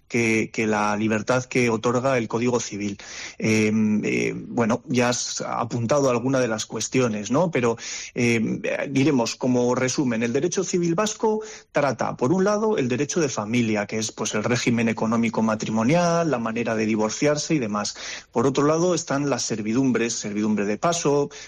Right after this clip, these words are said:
cuestiones, eh, muy habituales también en el Código Civil, pero lo más importante es la regulación del derecho de sucesiones, que es donde está la gran diferencia, donde existen muchas más libertades.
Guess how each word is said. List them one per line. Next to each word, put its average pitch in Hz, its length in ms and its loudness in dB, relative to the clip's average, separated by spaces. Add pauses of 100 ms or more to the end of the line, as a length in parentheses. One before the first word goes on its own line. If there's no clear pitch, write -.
cuestiones, 143 640 0
eh, 117 540 0
muy 139 220 4
habituales 131 520 2
también 123 320 0
en 117 80 0
el 113 140 -2
Código 123 340 0
Civil, 107 320 0
pero 117 180 0
lo 120 140 4
más 185 240 -2
importante 196 560 0
es 165 80 0
la 143 100 0
regulación 123 760 2
del 117 160 0
derecho 123 320 0
de 123 60 2
sucesiones, 107 760 -2 (260)
que - 80 -2
es 131 80 4
donde 135 200 2
está 156 200 -2
la 120 160 0
gran 131 240 0
diferencia, 113 600 -2
donde 107 240 2
existen 135 400 0
muchas 135 320 0
más 135 180 0
libertades. 107 640 0